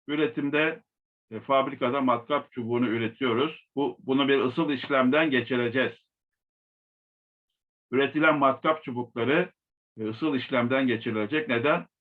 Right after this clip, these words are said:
Çünkü üretimde bunlar, e, sıcaklığı yüksek olarak ortaya çıkıyor. Bu sı-, bu sıcaklığı düşürmemiz gerekiyor.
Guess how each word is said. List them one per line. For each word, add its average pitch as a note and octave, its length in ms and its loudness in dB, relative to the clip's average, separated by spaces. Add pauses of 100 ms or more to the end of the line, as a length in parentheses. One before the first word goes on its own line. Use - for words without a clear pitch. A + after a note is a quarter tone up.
(100)
Çünkü B2 180 -6
üretimde C3 500 0
bunlar, B2+ 320 0
e, G2+ 800 -4
sıcaklığı A#2+ 400 -2
yüksek A#2 340 -6
olarak G2+ 360 -4 (720)
ortaya G#2+ 460 -4
çıkıyor. D#3 560 0
Bu D#3+ 140 -8
sı-, - 140 -12 (100)
bu D#3 140 -6
sıcaklığı B2+ 520 -2
düşürmemiz B2 560 -2
gerekiyor. A#2 560 0